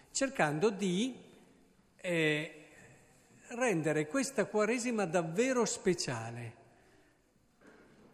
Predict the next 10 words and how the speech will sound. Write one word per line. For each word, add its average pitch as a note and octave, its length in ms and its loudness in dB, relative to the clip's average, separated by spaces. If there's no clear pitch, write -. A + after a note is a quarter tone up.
Oggi G#3+ 460 0
la E3 140 -2
liturgia E3 560 2
della D#3 240 4
parola D3+ 680 -4
ci - 180 -6
dice F3+ 260 -6
una G3 160 -4
cosa B2 260 -6
essenziale: A2+ 840 -8